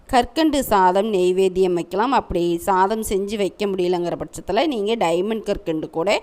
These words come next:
நீங்க நெய்வேத்தியமா நீங்க வச்சுக்கலாம். உங்களுடைய பூஜை அறையில உட்கார்ந்து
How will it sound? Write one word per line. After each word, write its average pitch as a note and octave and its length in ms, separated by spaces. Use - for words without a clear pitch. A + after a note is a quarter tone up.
நீங்க G#3 260
நெய்வேத்தியமா F#3+ 720
நீங்க F#3 260
வச்சுக்கலாம். E3+ 640
உங்களுடைய C4+ 440
பூஜை A3+ 500
அறையில G3 300
உட்கார்ந்து G3 640